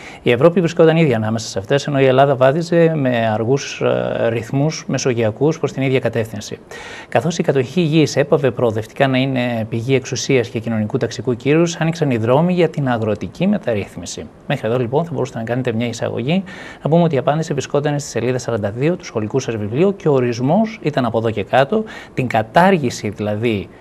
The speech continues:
αυτό είναι η αγροτική μεταρρύθμιση, των μεγάλων ιδιοκτησιών και την κατάτμιση των αξιοποιήσιμων εδαφών σε μικρές παραγωγικές μονάδες οικογενειακού χαρακτήρα που ανταποκρίνονταν καλύτερα στις νέες παραγωγικές και κοινωνικές συνθήκες.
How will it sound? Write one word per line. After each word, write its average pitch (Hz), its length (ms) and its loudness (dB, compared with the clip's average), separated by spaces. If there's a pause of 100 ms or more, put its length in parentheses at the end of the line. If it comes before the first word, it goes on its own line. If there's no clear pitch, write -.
(240)
αυτό - 280 0
είναι 90 360 -4
η 110 100 -6
αγροτική 101 360 -6
μεταρρύθμιση, 123 680 -2
των 120 220 -2
μεγάλων 113 640 4
ιδιοκτησιών 107 880 -4 (220)
και - 120 -4
την 147 160 -2
κατάτμιση 147 960 2
των 120 240 0
αξιοποιήσιμων 131 1120 -2
εδαφών 107 540 -2 (340)
σε - 340 2
μικρές 135 540 2
παραγωγικές 107 760 0
μονάδες 120 680 -2
οικογενειακού 117 640 0
χαρακτήρα 143 680 -2 (300)
που 135 80 4
ανταποκρίνονταν 120 880 4
καλύτερα 107 640 0
στις - 340 -2
νέες 185 320 2
παραγωγικές 127 800 0
και - 180 -2
κοινωνικές 131 760 -4
συνθήκες. 101 680 -6